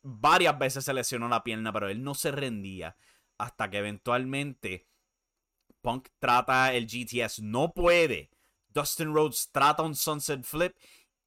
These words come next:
y C M Punk, en una movida bien, pero bien, bien Bret Hart, simplemente se le sienta encima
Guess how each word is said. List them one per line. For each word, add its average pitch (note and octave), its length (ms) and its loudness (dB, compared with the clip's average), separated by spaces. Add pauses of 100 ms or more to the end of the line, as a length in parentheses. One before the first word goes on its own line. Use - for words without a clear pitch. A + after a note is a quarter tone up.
(120)
y C#3 140 -6
C D3 260 0
M D#3 140 0
Punk, C3 280 -2
en G#2+ 120 -4
una D3 140 4
movida E3 560 2
bien, D3+ 340 0
pero D3+ 180 2
bien, C#3+ 280 0
bien D3 240 0
Bret C3+ 240 0
Hart, D3 160 4
simplemente C3+ 640 -6
se C3 160 -4
le G#2 120 -6
sienta C3+ 640 -6
encima B2+ 580 -8